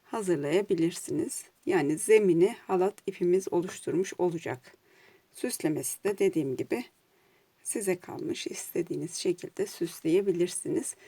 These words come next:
Örnek olması için ben bunları yaptım. Şimdi, e, yapımını da göstereyim size.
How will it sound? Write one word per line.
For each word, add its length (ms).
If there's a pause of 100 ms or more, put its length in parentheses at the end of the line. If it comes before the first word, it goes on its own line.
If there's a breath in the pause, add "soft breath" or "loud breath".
(260 loud breath)
Örnek 380
olması 380
için 360
ben 200
bunları 300
yaptım. 460 (500 soft breath)
Şimdi, 580 (760 soft breath)
e, 60 (320)
yapımını 500
da 80
göstereyim 600
size. 340